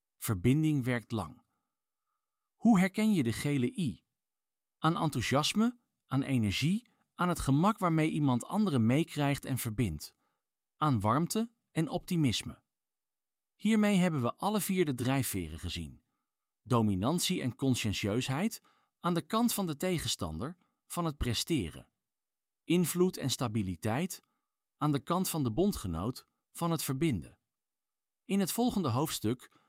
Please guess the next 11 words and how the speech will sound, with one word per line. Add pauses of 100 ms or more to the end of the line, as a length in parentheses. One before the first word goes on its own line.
(100)
laat
Marston
zien
hoe
invloed
en
stabiliteit
samen
iets
moois
vormen.